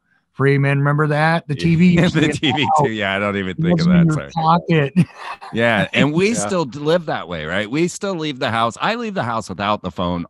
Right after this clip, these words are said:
Speaker 2: all the time. Like, this is
Speaker 3: Mm-hmm.
Speaker 2: completely unheard of. Uh, i-, i-, people in their twenties right now are going, "What?" <laughs> You know, like, "Oh my God, that's, no.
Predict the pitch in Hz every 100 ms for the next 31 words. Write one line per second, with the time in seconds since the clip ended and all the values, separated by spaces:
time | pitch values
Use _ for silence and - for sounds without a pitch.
0 | - 87 90 90 90 78 - 80 71 64
1 | - - - _ 107 104 165 170 160 123
2 | 123 104 151 151 147 139 117 110 98 127
3 | 123 110 71 62 - _ _ _ 95 85
4 | 87 107 110 101 95 143 117 127 113 110
5 | - 117 107 98 90 78 82 80 82 87
6 | 82 80 131 190 - - - 175 190 269
7 | 208 - 143 117 127 117 156 156 135 113
8 | 90 107 110 135 127 127 98 71